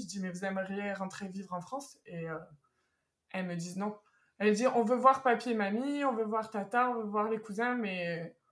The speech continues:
on est trop bien ici. » Même elles, elles disent que voilà, c'est la maison, en fait, le Canada. D'ailleurs, euh, elles disent, « Nous, on est franco-canadiennes. » Elles nous font rire à chaque fois. Donc ça, je pense que aussi, ça m'a permis de,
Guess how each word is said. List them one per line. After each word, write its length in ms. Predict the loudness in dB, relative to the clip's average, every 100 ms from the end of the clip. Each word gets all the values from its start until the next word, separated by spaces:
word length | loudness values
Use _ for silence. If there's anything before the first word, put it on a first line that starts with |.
| _ _
on 120 | -4
est 120 | -4
trop 180 | -2 -2
bien 220 | 0 0
ici. » 320 | -2 -4 -8 -4
Même 260 | 0 0 0
elles, 240 | 0 2
elles 180 | 2 0
disent 240 | -6 -10
que 240 | -8 -6 -4
voilà, 220 | -4 -4
c'est 140 | -4 -4
la 100 | -4
maison, 300 | -4 -2 -4
en 180 | -4
fait, 160 | -6 -8 -8
le 60 |
Canada. 420 | -8 -6 -6 -8 -12 _ _ _ -4
D'ailleurs, 300 | 2 4 6
euh, 200 | 6 6
elles 160 | 4 0
disent, « 200 | 0 2
Nous, 100 | 4
on 160 | 4 4
est 100 | 0
franco-canadiennes. » 840 | -2 -2 0 0 -2 -2 -4 -4 -10 _ -20 _
Elles 100 | -8
nous 100 | -8
font 160 | -2 0
rire 260 | 2 4
à 60 | 2
chaque 180 | 0 -2
fois. 180 | 0 -4 -4 _ _ _ _ 2
Donc 260 | 4 4
ça, 160 | 6 4
je 80 | 4
pense 180 | 2 0
que 100 | 4
aussi, 260 | 2 2 0
ça 160 | 2 4
m'a 160 | 2
permis 360 | 2 0 2 0
de, 480 | 0 -2 -2 -2